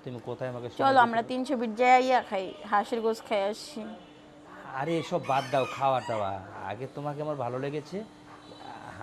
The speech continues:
Speaker 1: আমি চাই তুমি একটু সময় দিবা। দিবা কিনা সেটা বলো।
Speaker 2: হুম,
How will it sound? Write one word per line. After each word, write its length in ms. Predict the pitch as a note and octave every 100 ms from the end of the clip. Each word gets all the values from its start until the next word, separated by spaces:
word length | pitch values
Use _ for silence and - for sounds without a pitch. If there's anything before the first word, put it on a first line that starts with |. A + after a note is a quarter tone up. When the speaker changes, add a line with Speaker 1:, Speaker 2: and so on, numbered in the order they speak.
| G#2
Speaker 1:
আমি 220 | G2+ C3+ D3
চাই 200 | E3 E3+ E3+ - - - -
তুমি 200 | A2+ A#2
একটু 180 | A2+ D3+ -
সময় 220 | C3 B2+ A2+
দিবা। 220 | A2 G#2 - - - - - - -
দিবা 220 | C#3+ F3
কিনা 180 | F3 A3
সেটা 240 | F3 C3+
বলো। 240 | G2 F2+ E2+ - - - - - - - - F4+
Speaker 2:
হুম, 560 | D4+ C#4+ C4+ B3+ B3